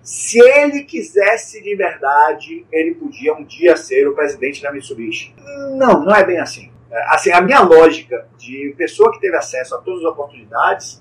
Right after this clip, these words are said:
é impecável. Só que ela só se aplica a uma outra pessoa que tem acesso a todas as oportunidades.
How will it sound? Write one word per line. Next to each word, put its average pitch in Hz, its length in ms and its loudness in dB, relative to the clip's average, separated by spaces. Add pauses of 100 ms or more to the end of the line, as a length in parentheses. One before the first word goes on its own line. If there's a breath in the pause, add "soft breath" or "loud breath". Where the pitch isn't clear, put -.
é 160 120 4
impecável. 170 800 2
Só 180 400 2
que - 120 -2
ela 220 140 4
só 220 160 -2
se 208 100 -2
aplica 202 400 -2
a 214 200 2
uma 196 160 2
outra 220 320 4
pessoa - 360 0
que 156 120 -10
tem 165 100 -4
acesso 120 560 -2
a - 40 -6
todas 147 240 -2
as - 60 -8
oportunidades. 202 640 0